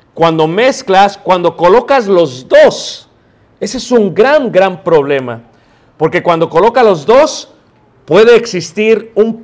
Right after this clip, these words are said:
problema increíble. ¿Cómo lo veían los antiguos? Los antiguos lo veían de esta manera. Si colocas un poco de levadura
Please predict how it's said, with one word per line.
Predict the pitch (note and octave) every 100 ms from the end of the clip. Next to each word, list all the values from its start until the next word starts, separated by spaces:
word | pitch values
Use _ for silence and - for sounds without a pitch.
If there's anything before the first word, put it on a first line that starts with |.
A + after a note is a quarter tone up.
| - -
problema | F3 D#3+ F#3 G#3+ G#3+
increíble. | F#3 D#3+ D#3+ D#3+ B3+ F3+ B2 A#2 - _ _ _ _ -
¿Cómo | A3+ D#4 C#4+
lo | A3
veían | F#3+ F#3 G3+ G3
los | E3 F3
antiguos? | D#3 D3+ A3+ G#3+ B2+ A#2 - - _ _ _ _ _
Los | C3+ D#3
antiguos | D#3 G#3+ A#3 G3
lo | E3+
veían | D#3+ E3+ E3
de | D#3+
esta | - C3+
manera. | B2+ A2 G#2+ A2 _ _ _ _ _ _ _ _ _
Si | - C3+
colocas | C3 C#3 F3 F3 E3
un | F3
poco | F3 F3 F3+ E3+ D#3 - - _ _ _
de | - A2+ C3+
levadura | C3+ C3 B2+ C3+ F#3+ B2 B2+ B2